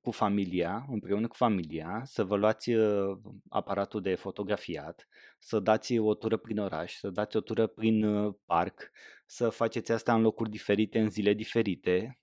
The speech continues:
pentru a exista, uh, cum să zic, uh, cum îi zice, variabilitate, să fie ceva diferit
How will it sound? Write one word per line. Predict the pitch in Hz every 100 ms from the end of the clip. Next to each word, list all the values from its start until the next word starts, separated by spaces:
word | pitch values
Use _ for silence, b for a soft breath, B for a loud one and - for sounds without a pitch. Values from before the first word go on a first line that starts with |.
| -
pentru | 98 -
a | 98
exista, | - 95 - 110 101 98 B B B _
uh, | 98 90 90
cum | 113
să | 107 98
zic, | 92 -
uh, | 98 98 98 98 _
cum | - 104
îi |
zice, | 92 98 101 92 92 - _ _ _
variabilitate, | 165 120 127 123 110 110 107 - 87 - 101
să | 101 101
fie | 113
ceva | 110 107 107
diferit | 113 - 117 95 90